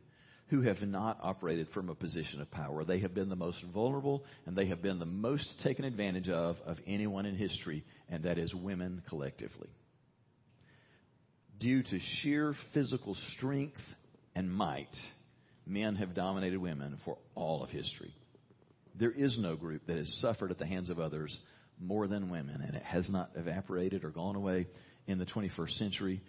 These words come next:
and we don't have time today to unpack that issue, but, but it is a very real issue that we live in a world that still very much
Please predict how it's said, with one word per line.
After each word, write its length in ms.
and 80
we 120
don't 140
have 140
time 240
today 260
to 160
unpack 340
that 200
issue, 420
but, 180
but 120
it 260
is 200
a 60
very 380
real 320
issue 400
that 120
we 160
live 260
in 80
a 60
world 440
that 180
still 480
very 340
much 320